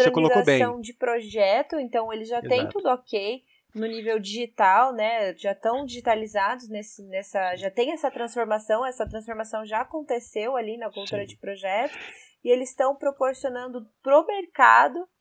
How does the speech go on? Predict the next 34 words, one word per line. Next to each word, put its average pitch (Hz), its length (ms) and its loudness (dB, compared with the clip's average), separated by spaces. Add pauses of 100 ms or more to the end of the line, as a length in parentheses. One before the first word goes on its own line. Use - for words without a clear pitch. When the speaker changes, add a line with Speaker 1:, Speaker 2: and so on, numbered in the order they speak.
(200)
Speaker 2:
essa 247 280 2
transformação 254 760 -6
na 254 200 -2
parte 254 540 -4
de 226 120 -14
entrega 247 520 0
de - 120 -10
construção, 240 880 -6
que 208 180 -18
é 214 180 0
aquela 220 320 -2
tendência 226 540 -6
Speaker 1:
Perfeito. - 40 -12
Speaker 2:
que 240 60 -8
a 226 40 -8
gente 220 360 -14
vê, 202 280 -10
né, 196 300 -6 (420)
dos 190 260 -6
Modern 202 380 -2
Methods 196 360 -4
of 190 180 -6
Construction 196 760 -6
e 185 240 -14
do 180 120 -12
Speaker 1:
Sim, 175 80 -14
Speaker 2:
D 202 180 -8
F 208 240 2
M 220 220 -8
A, 220 160 -4
Speaker 1:
sim. - 60 -18
Speaker 2:
que 262 120 -8
já 247 160 -2
é 254 300 -2